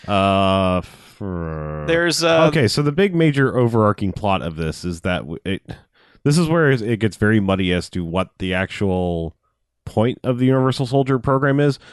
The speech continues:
Speaker 1: because all throughout this, we've been getting news snippets of, like, <sighs> basically, they're doing Holocaust reparations.
Speaker 2: Yes.
Speaker 1: The, like,
Speaker 2: The
Speaker 1: the
Speaker 2: Swiss
Speaker 1: Yeah, the Swiss
Speaker 2: are
Speaker 1: are
Speaker 2: paying
Speaker 1: like,
Speaker 2: the
Speaker 1: they're
Speaker 2: United
Speaker 1: like,
Speaker 2: States.
Speaker 1: "Yeah, it real s-, really sucks that our entire economy is based on the stolen gold from, you know,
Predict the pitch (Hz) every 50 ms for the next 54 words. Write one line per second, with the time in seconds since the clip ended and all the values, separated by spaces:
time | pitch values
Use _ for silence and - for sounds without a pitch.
0 | - _ - 123 127 117 117 139 156 127 143 151 143 139 120 107 113 104 - 117
1 | 113 104 101 110 107 107 104 104 98 98 113 120 113 - - - 104 92 - 98
2 | 85 - - 95 87 80 92 95 95 90 - - _ _ _ _ _ _ _ _
3 | _ _ _ _ _ _ _ _ _ _ _ _ _ - - - - - - -
4 | - - - - - - - - - - 156 160 - - 156 160 151 147 143 139
5 | 135 131 131 120 - _ _ _ _ _ _ _ - 117 123 127 117 127 131 123
6 | 123 120 113 104 101 117 110 107 - - 98 87 85 - - 92 87 - 82 82
7 | 80 78 - - 69 65 67 - - _ _ _ _ _ _ _ _ - 113 101
8 | 87 - - 104 110 98 73 107 107 101 87 - - 104 - - - 170 160 156
9 | 117 107 - - - - - - - _ - 104 104 95 92 92 - 143 147 127
10 | - 139 131 123 113 - 151 147 143 143 143 147 147 143 135 127 113 - 147 127
11 | 110 107 - - - 147 156 165 165 160 160 156 147 135 151 170 160 135 - -
12 | 139 107 120 151 160 160 147 135 - 151 135 120 - 135 117 110 110 110 104 -
13 | 120 110 101 101 - 110 104 98 101 95 90 87 76 92 87 90 - - 104 95
14 | 87 85 85 - - 98 92 92 87 82 87 85 82 85 82 - - - 82 78
15 | 76 78 - 82 85 78 73 73 71 78